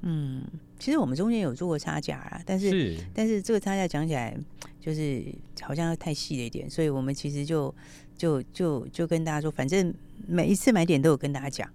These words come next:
Speaker 2: 嗯，
Speaker 1: 哦，
Speaker 2: 对，确实。
Speaker 1: 所以真的一档股票你有，你有好几次赚钱的机会，哎。
Speaker 2: 对啊。
Speaker 1: 不是只有一次，对不对？那它一路创新高，一路创新高。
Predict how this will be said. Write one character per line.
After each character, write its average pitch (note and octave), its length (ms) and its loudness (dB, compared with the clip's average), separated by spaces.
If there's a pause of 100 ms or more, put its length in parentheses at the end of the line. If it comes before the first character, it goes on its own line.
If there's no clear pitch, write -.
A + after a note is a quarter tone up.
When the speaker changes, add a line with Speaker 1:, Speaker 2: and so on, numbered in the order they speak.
Speaker 2:
嗯， B2+ 320 2
Speaker 1:
哦， D3 60 -2
Speaker 2:
对， F2 120 4
确 F2 220 -2
实。 - 220 -8
Speaker 1:
所 D4 100 6
以 - 20 10
真 D4+ 160 6
的 D4 80 6
一 C#4 80 6
档 A3 160 4
股 F3+ 120 0
票 F#3 180 0
你 D#3+ 100 0
有， D3+ 300 0
你 F3 120 2
有 D#3+ 60 6
好 D3 160 4
几 C#3+ 140 -4
次 C#3 340 -2 (280)
赚 D3+ 180 4
钱 - 160 -4
的 B2 100 -6
机 B2+ 220 -4
会， A#2+ 160 -4 (100)
哎。 D2+ 120 -10 (100)
Speaker 2:
对 F#2 180 6
啊。 C#2+ 160 0
Speaker 1:
不 - 60 -2
是 C#3+ 160 0
只 - 80 -4
有 A#2+ 100 -4
一 - 60 -10
次， - 240 -10 (420)
对 C3+ 140 0
不 A#2+ 60 -4
对？ C3+ 240 -6
那 F#3+ 160 0
它 G3+ 160 4
一 - 80 -8
路 G3 120 2
创 F#3 180 4
新 E3+ 140 0
高， E3 140 4
一 E3 60 4
路 E3 100 2
创 D#3 180 0
新 C#3+ 160 -4
高。 B2+ 240 -6